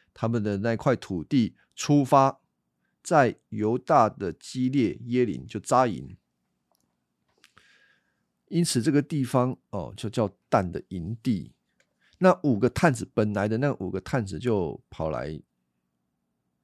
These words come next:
跟那个，哦，我看一下。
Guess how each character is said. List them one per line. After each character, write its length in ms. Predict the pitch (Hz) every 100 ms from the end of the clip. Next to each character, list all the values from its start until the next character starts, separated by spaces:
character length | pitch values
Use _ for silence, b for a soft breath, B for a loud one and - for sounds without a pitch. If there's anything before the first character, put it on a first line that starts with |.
| _ _ -
跟 160 | 113
那 80 | 123
个， 340 | 107 101 90 - _ _ _ _ _ _ _ _ _ _ _ _ _ _ _ _ _ _ _ _ _ _ _ _ _ _ _ -
哦， 100 | 92
我 60 |
看 180 | - 104
一 20 |
下。 200 | 90 90